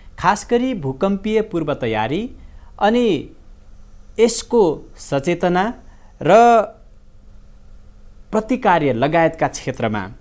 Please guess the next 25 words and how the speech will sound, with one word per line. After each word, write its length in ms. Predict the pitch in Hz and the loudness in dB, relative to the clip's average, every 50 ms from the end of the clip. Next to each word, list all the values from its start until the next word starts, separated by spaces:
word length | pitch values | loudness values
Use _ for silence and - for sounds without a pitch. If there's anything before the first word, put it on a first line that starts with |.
| - - - - - | -20 -20 -20 -8 -2
आजभन्दा 560 | 156 175 180 226 233 226 233 226 233 233 220 | -2 -2 0 0 0 0 -2 -2 -2 -2 -2
पन्ध्र 440 | 208 220 - 185 196 202 196 202 180 | -4 -4 -4 -4 -2 -2 -2 -4 -6
बिस 380 | 131 123 135 220 262 262 - 202 | -6 -6 -6 -6 -6 -6 -6 -6
वर्ष 320 | 185 180 170 - - - | -6 -6 -6 -6 -8 -8
अगाडिको 680 | 151 135 139 135 139 139 139 139 139 131 131 135 127 | -6 -6 -4 0 0 0 0 2 0 -2 -2 -4 -6
अवस्था 680 | 117 107 101 123 113 - - - - 170 226 247 - - | -6 -6 -6 -8 -12 -12 -14 -8 -6 -6 -6 -6 -12 -8
र 100 | 151 151 | -4 -2
अहिलेको 520 | 175 190 185 190 196 220 208 226 220 - 170 | -2 -2 0 2 2 4 4 2 0 0 -2
अवस्थामा 640 | 156 139 147 127 - - 135 131 127 127 123 117 | -4 -4 -4 -6 -6 -4 -4 -4 -4 -4 -6 -6
आएको 240 | 113 113 113 - 110 | -8 -10 -10 -10 -10
परिवर्तन, 640 | - - 113 120 120 107 104 - - 107 98 - - - - - - - | -8 -6 -4 -4 -4 -4 -6 -8 -10 -12 -12 -12 -14 -18 -20 -20 -8 -4
योसँग 360 | 190 165 160 - 165 151 143 143 | -2 -2 -2 -2 -4 -4 -4 -4
जोडिएका 460 | 139 135 139 135 127 131 127 135 123 | -4 -2 -2 -2 -2 -4 -4 -6 -4
विभिन्न 380 | 123 147 160 196 185 180 170 | -4 -2 -4 -4 -4 -6 -8
पाटाहरू 580 | 147 - - 123 123 120 - 113 107 113 110 107 | -8 -2 -2 -2 -2 -2 -4 -8 -8 -8 -8 -8
हुन 120 | 104 107 | -8 -10
सक्छन्, 340 | 101 - 110 - - 247 254 | -10 -12 -10 -8 -6 -6 -6
जस्तो 260 | - 139 - - 139 | -6 -8 -8 -8 -10
कि 140 | 123 131 120 | -8 -8 -8
नीतिगत 480 | 107 113 139 143 170 180 190 185 185 - | -6 -4 -6 -6 -6 -6 -6 -8 -6 -4
पाटाहरू, 480 | 180 165 170 - 180 170 185 190 208 214 | -2 -2 -2 -4 -6 -8 -6 -6 -6 -6
मान्छेले 600 | 185 151 147 143 143 147 143 139 135 127 117 - - - - - - | -4 -4 -6 -6 -6 -8 -8 -6 -6 -6 -8 -10 -14 -20 -20 -14 -10
त्यसलाई 340 | - 147 - - 151 135 123 110 - - | -10 -10 -8 -6 -6 -6 -6 -6 -6 -4
हेर्ने 340 | 147 151 156 196 220 220 202 170 | -2 -2 -2 -2 -4 -2 -2 0
र 300 | 165 160 156 151 - | 0 0 0 -2 -6